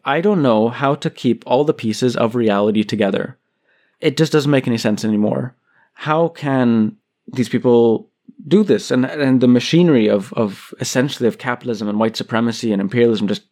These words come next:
just goes on unhindered. Uh, there was maybe, like, a week, two weeks, three weeks where people,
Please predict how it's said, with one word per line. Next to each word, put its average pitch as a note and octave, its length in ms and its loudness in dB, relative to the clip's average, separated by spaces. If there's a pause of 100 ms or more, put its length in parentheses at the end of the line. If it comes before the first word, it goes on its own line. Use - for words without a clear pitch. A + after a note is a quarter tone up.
just - 260 -6
goes A2+ 300 2
on B2 420 -2 (400)
unhindered. B2+ 800 0 (640)
Uh, A2 300 0
there B2+ 160 2
was C#3+ 180 2
maybe, C#3+ 300 4
like, A#2+ 240 2
a B2+ 100 2
week, A#2+ 640 0
two B2+ 160 0
weeks, - 720 0 (220)
three B2+ 320 2
weeks A2 400 -2
where B2 200 0
people, A2+ 720 2